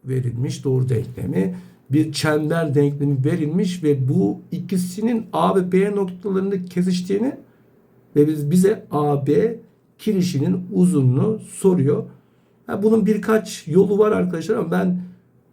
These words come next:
e, ortak çözüm yaparak çözeceğim soruyu. Hatta görsel olarak da olayı biraz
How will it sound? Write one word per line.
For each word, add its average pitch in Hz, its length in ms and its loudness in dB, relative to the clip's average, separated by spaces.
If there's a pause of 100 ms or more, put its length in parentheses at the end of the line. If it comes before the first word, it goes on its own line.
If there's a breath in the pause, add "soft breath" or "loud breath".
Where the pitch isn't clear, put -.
(160)
e, 180 1000 -2
ortak 220 440 4
çözüm 185 280 4
yaparak 170 420 0
çözeceğim 131 540 0
soruyu. 151 440 0 (260 loud breath)
Hatta 196 360 -2
görsel 180 440 4
olarak 185 340 0
da 160 260 -2
olayı 165 340 -2
biraz 151 320 -2